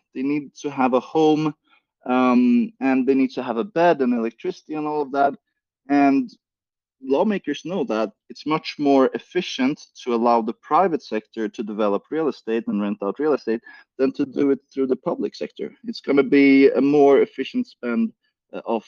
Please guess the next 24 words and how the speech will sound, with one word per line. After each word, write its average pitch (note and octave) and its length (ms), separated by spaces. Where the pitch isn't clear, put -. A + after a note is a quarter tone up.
of, G#2 180
uh, G2+ 260
the, G#2 460
of, G#2+ 160
of - 140
money. D#3 300
Um, G#2 400
so, B2+ 320
so - 160
that's D3 360
really F3 240
why, C3+ 380
why C3 260
there B2+ 280
are D#3 240
tax - 340
advantages - 520
like - 160
that. - 180
And, - 140
and C3 120
the C#3 60
important, E3 580
uh, A2 420